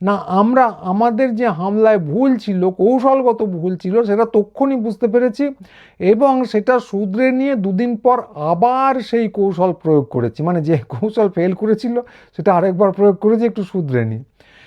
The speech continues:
এবং বাকি যে বিমানগুলো ছিল সেই সব যুদ্ধ বিমান আমরা আবার উড়িয়েছি এবং বহু দূরের লক্ষ্যবস্তুকে আবার নিশানা করেছি।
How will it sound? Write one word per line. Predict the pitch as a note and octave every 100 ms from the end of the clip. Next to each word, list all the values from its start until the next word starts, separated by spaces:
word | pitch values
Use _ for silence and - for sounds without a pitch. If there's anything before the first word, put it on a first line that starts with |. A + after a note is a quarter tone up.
| - -
এবং | E3+ A#3 E3+
বাকি | E3+ G3 C4
যে | A#3+
বিমানগুলো | A3+ A#3 A#3 A#3 A3 A3
ছিল | A3 G#3 A#3
সেই | A3 A3
সব | F#3 G3+ G3+
যুদ্ধ | G3+ E3+ F3
বিমান | G3+ G3+ G#3+
আমরা | F3+ E3 F#3+
আবার | E3 C#3+ D#3+ G#3+
উড়িয়েছি | A3 A3 A#3+ A#3+ C#4 C4+ C4+ - - _ E3+
এবং | G3+ A3 F#3
বহু | A3 A3 C4+ C#4
দূরের | A3 A#3+ A#3 A3
লক্ষ্যবস্তুকে | G#3 G3+ - G#3 G3 F#3+ G#3+ G#3+ G#3+ -
আবার | D3+ G#3+ B3+
নিশানা | G#3+ E3+ C#3+ C3+ A2+
করেছি। | A2 A2 -